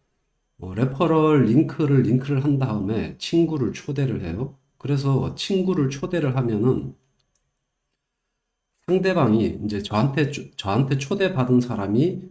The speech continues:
백 개의 다이아몬드를 모을 때마다 이십 개씩 가지게 되는 겁니다. 그래서 저도 가지고 저한테 레퍼럴 해주신 분도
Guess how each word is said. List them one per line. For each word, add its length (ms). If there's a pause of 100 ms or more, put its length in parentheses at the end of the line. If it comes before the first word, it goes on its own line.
(120)
백 300
개의 280
다이아몬드를 840
모을 440
때마다 880 (420)
이십 560
개씩 720 (380)
가지게 520
되는 300
겁니다. 480 (880)
그래서 460 (200)
저도 300
가지고 800 (100)
저한테 400
레퍼럴 460
해주신 360
분도 560